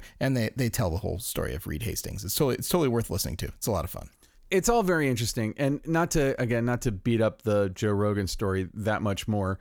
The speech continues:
Speaker 2: but on a podcast that recently returned after, uh, an almost year absence, The Gist, host Mike Pesca pointed out that Neil Young has dispensed with, you know, questionable medical information. He has a whole album called The Monsanto Years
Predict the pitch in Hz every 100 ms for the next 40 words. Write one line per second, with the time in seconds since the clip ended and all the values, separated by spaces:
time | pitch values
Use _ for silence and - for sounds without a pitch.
0 | - - 123 117 - 147 135 156 156 165
1 | 143 - - 147 - 143 131 127 143 120
2 | - 107 117 123 113 107 - 110 101 98
3 | 110 113 120 120 107 117 117 107 110 107
4 | 101 92 101 107 139 107 - - - -
5 | 123 - - 113 110 - 139 - 117 104
6 | - - - 156 131 120 117 117 123 120
7 | 117 - - - - 147 196 190 262 214
8 | 175 127 127 - 139 151 131 - 139 120
9 | - 127 110 - - - _ - 151 120
10 | 107 - 127 - 131 110 113 110 107 113
11 | 107 104 101 107 95 95 - 110 120 120
12 | 123 127 117 123 113 110 107 104 107 107
13 | - 113 107 101 95 95 92 -